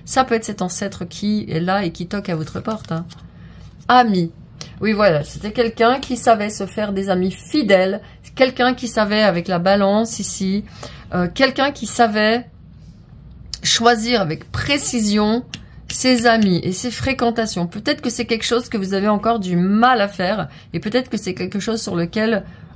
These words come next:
euh, cet ancêtre va vous aider justement, hein, à, à, à être obligé, j'entends, bon, on va voir plus tard avec votre portrait, mais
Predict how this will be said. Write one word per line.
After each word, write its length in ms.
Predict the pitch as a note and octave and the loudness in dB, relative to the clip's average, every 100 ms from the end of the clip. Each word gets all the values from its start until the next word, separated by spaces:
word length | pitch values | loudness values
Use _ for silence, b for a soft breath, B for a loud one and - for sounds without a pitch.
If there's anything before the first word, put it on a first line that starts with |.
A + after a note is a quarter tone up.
| - | -6
euh, 140 | F3 | -4
cet 260 | E3+ F3 G3 | -4 -4 -4
ancêtre 320 | G3+ A3+ A3 | -2 -2 0
va 100 | A3 | 0
vous 240 | E3 D3+ | -2 -2
aider 240 | F#3 F3+ F#3 | -2 0 -2
justement, 640 | D#3+ - E3+ D#3 D3+ D3+ | -4 -8 -6 -4 -2 -2
hein, 220 | E3 G#3 G#3+ | -4 -2 -2
à, 680 | D#3+ D3 D3 - D#3 D3+ | 0 0 -2 -2 -4 -2
à, 40 | C3 A#2+ - B B - | -2 -2 -6 B B 2
à 140 | F#3+ | 2
être 180 | G3+ - | 2 0
obligé, 500 | A#3+ B3+ B3 B3+ C#4+ | 2 4 4 2 0
j'entends, 600 | C#4 G3+ A3+ A3+ A#3+ A#3+ | -2 -2 2 6 6 6
bon, 120 | F3 | 2
on 60 | E3+ | 2
va 120 | F#3 | 2
voir 160 | A3 G#3+ | 2 -2
plus 140 | A3+ | -4
tard 120 | A#3 | -2
avec 160 | G#3 F#3+ | 0 -2
votre 200 | G3 G3 | -4 -6
portrait, 460 | A3 - - A3 | -8 -6 -2 0
mais 160 | G3+ | 0